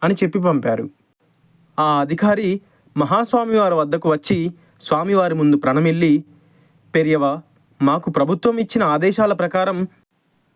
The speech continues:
బియ్యం అక్రమ రవాణాను మాత్రమే మేము అనుమతించకూడదు.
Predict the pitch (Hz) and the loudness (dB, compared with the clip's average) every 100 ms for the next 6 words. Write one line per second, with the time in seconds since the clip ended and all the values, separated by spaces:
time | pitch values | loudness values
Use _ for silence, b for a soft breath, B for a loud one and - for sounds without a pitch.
0 | _ 147 139 156 220 233 - 214 202 185 | _ -2 0 2 0 -2 -2 -2 0 0
1 | 190 285 180 160 180 - 214 208 180 160 | 0 0 0 0 0 0 0 2 2 2
2 | 147 131 151 151 147 143 131 123 123 | 2 2 0 0 0 0 0 0 -4